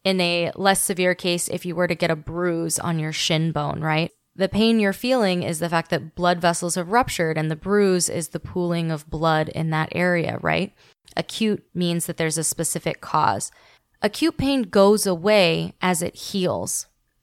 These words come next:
because there's no longer tissue damage. When a pain shifts from acute to chronic, there's no longer any tissue damage that's causing pain, but the pain is still there. The pain is very real, but there's not a physical trauma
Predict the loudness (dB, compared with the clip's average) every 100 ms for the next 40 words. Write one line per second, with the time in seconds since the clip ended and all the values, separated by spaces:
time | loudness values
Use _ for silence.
0 | -8 0 2 4 4 4 4 4 2 0
1 | 0 0 0 -2 -4 -6 -8 -8 -10 _
2 | _ _ _ _ 2 4 2 2 2 2
3 | 0 0 0 0 0 -4 0 0 0 -6
4 | -2 2 4 4 2 -2 _ _ 0 2
5 | 2 4 6 6 6 4 4 4 2 0
6 | 0 0 0 0 0 2 0 2 2 2
7 | 0 -4 0 0 0 -4 -8 _ -2 4
8 | 4 4 0 -2 -4 -4 0 0 0 -4
9 | -8 _ -10 -6 -4 -2 0 0 0 -2
10 | -2 0 0 0 2 0 -4 _ -6 -2
11 | 0 0 0 2 4 4 2 -2 2 4
12 | 6 4 0 _ _ _ -2 2 2 4
13 | 2 2 -4 0 2 4 2 2 2 2
14 | -4 -4 0 0 0 -4